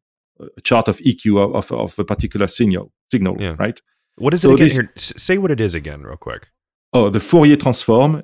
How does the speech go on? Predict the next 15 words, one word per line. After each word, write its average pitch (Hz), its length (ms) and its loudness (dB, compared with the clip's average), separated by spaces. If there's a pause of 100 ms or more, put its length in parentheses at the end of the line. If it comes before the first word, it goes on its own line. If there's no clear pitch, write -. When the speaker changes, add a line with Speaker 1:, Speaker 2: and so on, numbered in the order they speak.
(120)
Speaker 1:
is, 113 220 0
is 113 320 -4
Speaker 2:
Yeah. 107 80 4
Speaker 1:
a, 98 240 0
Speaker 2:
Yeah. 90 220 -8
Speaker 1:
is 101 100 -2
a 110 60 2
mathematical 123 640 0
transformation 117 840 -2 (340)
from 107 240 4
a 104 60 4
time 139 440 2
signal. 117 560 0 (180)
So - 140 -6
you, 104 180 2